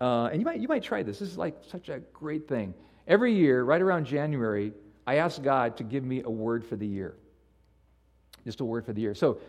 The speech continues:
before two thousand nineteen, the year before, my word was plan.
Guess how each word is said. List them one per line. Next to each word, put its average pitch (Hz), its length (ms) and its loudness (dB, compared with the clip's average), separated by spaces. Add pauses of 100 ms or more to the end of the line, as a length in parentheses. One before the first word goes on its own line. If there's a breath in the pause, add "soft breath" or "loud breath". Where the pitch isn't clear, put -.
(280 loud breath)
before 185 380 6
two 202 160 0
thousand 170 320 6
nineteen, 147 340 2
the 131 60 0
year 143 100 0
before, 135 500 2
my 123 160 0
word 123 300 0
was 110 180 0
plan. 113 520 -6